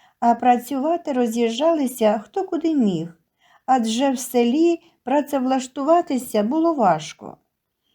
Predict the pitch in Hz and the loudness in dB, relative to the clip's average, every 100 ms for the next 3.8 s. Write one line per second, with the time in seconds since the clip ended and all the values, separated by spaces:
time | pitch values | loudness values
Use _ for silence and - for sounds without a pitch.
0 | _ - 196 214 202 240 370 339 - 220 | _ -8 2 2 4 2 2 -2 -2 -2
1 | 208 - 262 269 247 - 214 196 208 359 | -4 -6 -4 -2 -4 -4 0 0 0 0
2 | 285 202 - 320 370 180 190 208 202 233 | 0 -2 -2 -2 0 -2 -2 -2 -2 -4
3 | 226 - 185 180 175 151 180 | -4 -6 -8 -4 -4 -6 -8